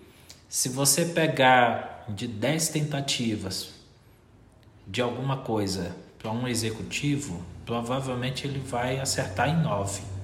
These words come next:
E se você pegar alguém que não trabalha, que apenas tem o seu ócio criati-, criativo, ou seja, faz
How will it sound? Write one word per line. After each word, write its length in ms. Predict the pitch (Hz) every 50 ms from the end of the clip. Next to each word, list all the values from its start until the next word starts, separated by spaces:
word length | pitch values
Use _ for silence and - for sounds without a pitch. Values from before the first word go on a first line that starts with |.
| - - - - - - - - - - - - - - - - - - - - - - -
E 160 | 107 117 123
se 140 | 120 - -
você 320 | 127 127 131 - - 156
pegar 360 | 151 151 156 143 135 143 139 139
alguém 420 | 135 131 - 135 131 135 131 127
que 160 | - - 127
não 240 | 120 123 131 143 147
trabalha, 840 | - - 139 123 107 101 107 110 113 - 127 120 113 104 95 92 - - - - - - - - - - - - - - - - - 95
que 120 | - - 107
apenas 920 | 107 - - 127 135 139 139 131 127 - - - - - - - - - -
tem 500 | - 110 117 127 127 127 123 117 104 95 92 92 - - - - - - - -
o 40 | -
seu 360 | - - - 131 127 123 123
ócio 400 | 123 127 139 147 139 - - - -
criati-, 460 | - - 107 110 107 104 - - - - - - - - -
criativo, 640 | - 113 104 95 - - - - 156 143 107 104
ou 60 | 107
seja, 300 | 107 - - 113 98 90
faz 680 | 90 - - - 113 113 120 127 131 123 - - - -